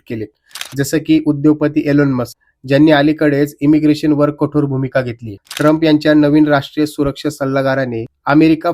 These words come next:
फर्स्ट लीगल ही रूढीवादी कायदेशीर संघटना तयार केली, जी बेकायदेशीर स्थलांतराला प्रोत्साहन देण्याचा किंवा मदत करण्याचा आरोप असलेल्या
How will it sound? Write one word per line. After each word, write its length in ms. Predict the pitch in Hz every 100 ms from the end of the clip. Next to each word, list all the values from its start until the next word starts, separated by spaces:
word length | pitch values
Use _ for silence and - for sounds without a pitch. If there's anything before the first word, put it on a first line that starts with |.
| 170
फर्स्ट 260 | 160 156 156
लीगल 360 | 151 143 139 151 - _
ही 80 | 165
रूढीवादी 460 | 165 180 175 170 180
कायदेशीर 560 | - 143 147 151 160
संघटना 460 | 151 147 139 135 139 131
तयार 200 | 127 113
केली, 280 | 113 104 101 _ 123
जी 100 | 143
बेकायदेशीर 720 | 160 160 160 165 165 175 180
स्थलांतराला 760 | 170 - 143 151 156 151 143 139
प्रोत्साहन 520 | - 143 139 - 151
देण्याचा 380 | 143 143 139 139
किंवा 360 | 139 151 151 160
मदत 360 | 151 147 156 -
करण्याचा 400 | 147 147 151 156
आरोप 320 | 139 147 147
असलेल्या 480 | 139 - 143 131